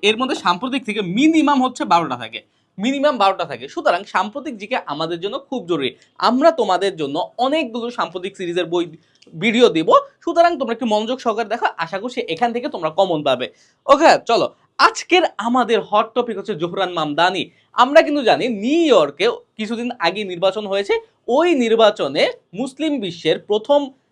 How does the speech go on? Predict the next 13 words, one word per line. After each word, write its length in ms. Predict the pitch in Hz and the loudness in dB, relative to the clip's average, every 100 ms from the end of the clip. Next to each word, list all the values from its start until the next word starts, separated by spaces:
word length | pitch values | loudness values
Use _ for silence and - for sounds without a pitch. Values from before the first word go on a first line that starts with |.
| - | -4
যে 160 | 156 190 | 0 2
মেয়র 340 | 175 220 233 | 4 4 4
আছে, 220 | 151 254 | 2 0
মেয়র 280 | 190 175 240 | 0 2 2
হিসেবে 240 | 247 247 | 2 -2
নিউ 200 | 220 185 | -4 -2
ইয়র্কের 220 | 220 233 180 | -2 0 -2
মেয়র 260 | 151 185 | 0 0
হয়েছে 520 | 190 214 220 294 480 _ _ - | 0 -2 0 -2 -2 _ _ 0
কে? 180 | 294 143 | 2 2
জোহরান 380 | 165 202 233 | -2 -2 -2
মামদানি। 460 | 185 147 139 131 113 - _ | 0 -2 -2 -4 -6 -16 _
এখন 240 | - 320 | -2 0